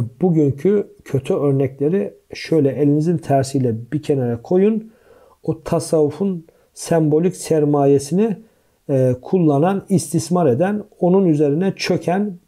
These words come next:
bunların asalaklar, e,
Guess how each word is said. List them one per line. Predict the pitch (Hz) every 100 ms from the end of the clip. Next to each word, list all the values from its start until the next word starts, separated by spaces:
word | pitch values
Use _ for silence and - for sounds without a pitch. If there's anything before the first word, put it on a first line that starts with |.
| _
bunların | 156 160 165 147 175 196 196 -
asalaklar, | 165 - 170 156 143 156 190 202 - _ _ _ _ _ _ _ _ _ -
e, | 123 113 107